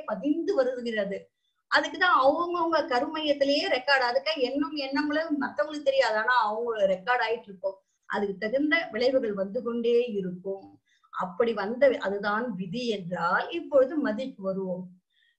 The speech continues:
இப்போ வ-, விதி, விதி தெரிஞ்சிடுச்சு. விதி, விதி என்றால் என்ன? நம்ம கருமையத்தில் பதிந்த பதிவுகள் தான் வந்து கொண்டு, அதுதான் இறைவன். இறைவனுடைய செயல் என்னவென்றால்,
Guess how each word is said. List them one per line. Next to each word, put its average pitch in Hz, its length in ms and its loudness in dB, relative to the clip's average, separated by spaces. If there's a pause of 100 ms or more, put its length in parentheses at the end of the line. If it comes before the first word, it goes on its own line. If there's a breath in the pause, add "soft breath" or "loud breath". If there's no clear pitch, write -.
இப்போ 349 260 0
வ-, 240 260 0
விதி, 302 260 -2 (140)
விதி 359 260 -2 (120)
தெரிஞ்சிடுச்சு. 277 640 2
விதி, 339 240 -2
விதி 320 300 -4
என்றால் 320 340 4
என்ன? 302 200 4 (280)
நம்ம 262 260 -4
கருமையத்தில் 285 800 -4
பதிந்த 254 400 -2 (120)
பதிவுகள் 240 680 0
தான் 226 280 2
வந்து 269 260 -4
கொண்டு, 254 280 0
அதுதான் 247 440 0
இறைவன். 254 420 -4 (340 soft breath)
இறைவனுடைய 269 600 2 (220)
செயல் 277 360 6
என்னவென்றால், 262 680 0